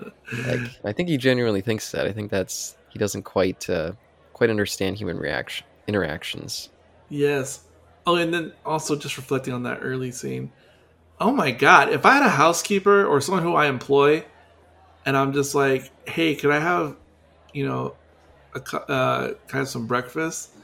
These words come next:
Speaker 2: And, and if my person of employment or person I employ, if they were just like, "No, 'cause I don't like what you're doing, you're getting no breakfast."
Speaker 1: Hey.
Speaker 2: I mean, "What the fuck are you talking about?" <laughs> What?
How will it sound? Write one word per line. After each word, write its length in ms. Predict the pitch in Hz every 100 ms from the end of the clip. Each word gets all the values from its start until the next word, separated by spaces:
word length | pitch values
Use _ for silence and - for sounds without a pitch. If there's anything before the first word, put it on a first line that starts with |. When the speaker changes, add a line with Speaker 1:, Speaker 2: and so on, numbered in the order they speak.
| - _ _ -
Speaker 2:
And, 160 | 131 135
and 320 | 151 131 143
if 160 | 131
my 260 | 147 151 151 - - - _ _ - -
person 400 | - 170 170 170
of 140 | 143 131
employment 640 | 123 - 147 151 165 156 -
or 360 | 143 131 127 - -
person 300 | 156 160 160
I 60 |
employ, 460 | 139 131 147 147 156 - - - - _ - -
if 80 | 156
they 80 |
were 80 | 170
just 160 | 165 165
like, 160 | 147
"No, 260 | 165 233 156
'cause 160 | 143 160
I 40 |
don't 120 | 226
like 140 | 214 202
what 80 |
you're 120 | 175 147
doing, 380 | 156 214 247
you're 140 | 226 202
getting 240 | 208 156
no 160 | 160 160
breakfast." 640 | 147 131 127 110 - - - - - -
Speaker 1:
Hey. 180 | 180 - -
Speaker 2:
I 120 | 262
mean, 220 | 359 285 220
"What 160 | 311
the 100 | 370
fuck 360 | 240 - 311 311
are 40 |
you 180 | 262 202
talking 440 | 196 214 302 220 139
about?" 380 | - - - - -
<laughs> 280 | - - -
What? 320 | 240 370 440